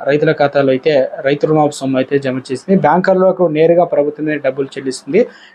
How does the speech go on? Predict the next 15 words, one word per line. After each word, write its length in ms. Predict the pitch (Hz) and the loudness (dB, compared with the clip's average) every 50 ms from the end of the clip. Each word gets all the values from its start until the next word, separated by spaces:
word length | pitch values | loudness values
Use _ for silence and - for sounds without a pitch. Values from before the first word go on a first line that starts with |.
| _ - | _ 2
ఇందులో 320 | 185 202 220 214 202 214 208 | 4 4 6 6 4 4 4
రెండు 200 | 180 175 185 190 | 2 2 2 2
రకాల 260 | 196 196 196 190 185 | 2 4 4 2 2
సమస్యలు 440 | 180 - 175 175 165 165 - 156 156 | 0 0 -2 -2 -2 -2 0 0 0
అయితే 160 | 151 156 151 | 2 2 2
ఏర్పడ్డాయి. 460 | - - - 147 147 165 185 214 - - | 0 2 0 0 2 2 2 2 0 -4
ఒకటి, 420 | 147 - 175 170 190 190 170 160 - - _ _ _ - - - _ - 160 | -2 0 2 4 4 4 2 2 -2 -8 _ _ _ -20 -20 -20 _ -2 -2
గతంలో 520 | 160 - 208 214 220 220 226 214 202 - - - _ _ 170 | 0 2 2 2 4 4 4 4 2 2 -2 -8 _ _ 0
రెన్యువల్ 420 | 151 160 165 180 196 208 214 202 196 - - | 0 2 4 4 4 4 4 2 0 0 0
చేసుకొని 400 | 180 185 185 - - 196 190 190 | 2 2 0 0 2 2 4 4
వారు, 380 | 180 175 170 170 180 196 220 - | 4 4 4 4 4 2 0 -2
ఒకటి, 380 | 160 - 165 165 165 185 180 185 - _ _ - | -2 0 0 2 4 2 2 2 -2 _ _ 0
దాంతోపాటు 600 | 147 160 180 185 196 185 175 - 175 175 180 190 | 2 2 2 2 0 0 0 0 0 2 2 2
ప్రభుత్వం 520 | 190 190 - 160 160 175 175 - 185 180 | 2 2 0 2 2 2 0 2 2 2
నుంచి 400 | 180 175 160 - 180 175 147 131 | 0 0 0 2 2 4 4 2